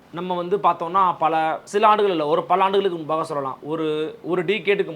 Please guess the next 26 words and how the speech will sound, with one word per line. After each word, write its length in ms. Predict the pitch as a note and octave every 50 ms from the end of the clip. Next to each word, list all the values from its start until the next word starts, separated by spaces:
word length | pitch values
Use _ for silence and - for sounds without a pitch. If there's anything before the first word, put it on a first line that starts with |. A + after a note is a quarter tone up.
| C#3+
முன்னாடி 460 | C#3+ D3+ D#3+ D#3 C#3 C#3 D#3 G3 G#3 - - - - - - - - - - - - - -
இந்த 160 | F3 F#3 F#3+
மாதிரி 380 | F#3 F#3 G3 G3 G3 G3+ F#3+ G3+ -
கிட்னி 280 | A3 G3+ - A3+ B3+
திருடுறாங்க, 720 | B3 - A3 F3+ F#3+ E3 E3+ E3 D#3 C#3+ C#3 C#3+ D3 C#3+ C3 A#2 - - - - - - - -
கிட்னி 400 | F#3+ G#3 G#3 F#3 A3+ B3 A#3 A3
வந்து 420 | G3 F3+ F3 E3 G3 G#3 G3+ F#3+ E3+
வித்தோம்னா 480 | E3+ E3+ - G3+ F#3+ F3 F3 F#3+ F#3 -
காசு 340 | - D#3 F3 F3+ - - E3+
தராங்கன்னு 340 | D#3 D#3 D3+ D3 D#3 E3 D#3+ -
சொல்றாங்க 380 | D3+ C#3 C3+ C#3+ C#3 C3 C3 C3+ C#3 C3+ A#2+ C3
அப்படிங்கிற 340 | C#3+ D#3+ E3 D#3+ D#3+ D3+
மாதிரி 280 | D3 F3 F#3+ F#3 D#3 D#3+
கேள்விப்பட்டோம்னா, 680 | E3 D#3+ D3+ C3+ C3 B2 B2+ B2+ B2+ D3 F3+ G#3+ - - - - - - - -
அது 200 | - F3 G3+ G#3
பெரிய 280 | G3+ G3+ G#3+ B3+ B3 G#3
ஆச்சரியத்துக்கு 640 | E3+ F#3 A3 - - A#3 G#3 G3+ D#3 G3 F3 G3
நம்மளை 460 | G3 F#3 E3 D#3 D3+ C#3+ C#3 C3 B2 A#2 - B2+
ஆட்படுத்தாது. 680 | D#3+ F#3 - - F#3 E3+ D3+ - C#3 B2+ A#2 B2+ B2
காரணம் 520 | - C#3 D3+ F#3+ G#3+ G#3+ G3 F3 D#3+ D3+
என்னன்னா, 220 | D3 C#3+ D3+ F3+ A3 D4 - - - - - - -
அன்றைய 400 | - D3 E3+ F3 G3 G3 F#3+ F3
காலகட்டங்கள்ல 680 | F3 G3 G#3 F#3+ F#3+ F#3 - F3 E3 D#3+ D#3+ E3 G3 G3+
ரொம்ப 520 | F#3 F3 F3 E3+ G3 F#3+ F#3 F3 E3 D3+
ஏழ்மையில, 680 | D3 D3+ D#3+ F#3+ G3 F#3 E3 E3+ D#3+ D#3 D#3+ F#3 F#3
வறுமையில, 760 | D#3+ D3+ E3 F#3 F#3 F#3 F3 E3 D#3 D3+ E3 F3+ G3 G3 -